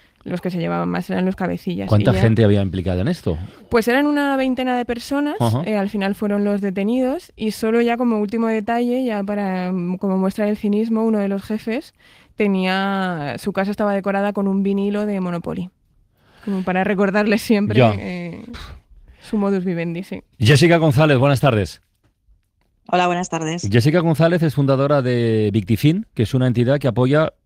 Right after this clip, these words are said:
Speaker 2: a víctimas de chiringuitos financieros, de, de manera específica. Y creo, Jessica, ya está bien que lo cuentes tú, que pones en marcha esta asociación cuando estafan a alguien, mm, muy cercano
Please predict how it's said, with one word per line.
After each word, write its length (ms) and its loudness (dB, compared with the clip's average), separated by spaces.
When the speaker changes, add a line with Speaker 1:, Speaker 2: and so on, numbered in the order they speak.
Speaker 2:
a 120 4
víctimas 520 2
de 120 0
chiringuitos 480 2
financieros, 600 -2
de, 380 -2
de 340 0
manera 420 2
específica. 680 0
Y 100 0
creo, 200 4
Jessica, 360 2
ya 60 2
está 160 0
bien 140 0
que 80 -4
lo 120 0
cuentes 360 -2
tú, 200 -2
que 120 4
pones 280 6
en 100 4
marcha 260 2
esta 160 0
asociación 720 -2
cuando 260 4
estafan 380 2
a 60 4
alguien, 420 2
mm, 440 -6
muy 280 2
cercano 460 2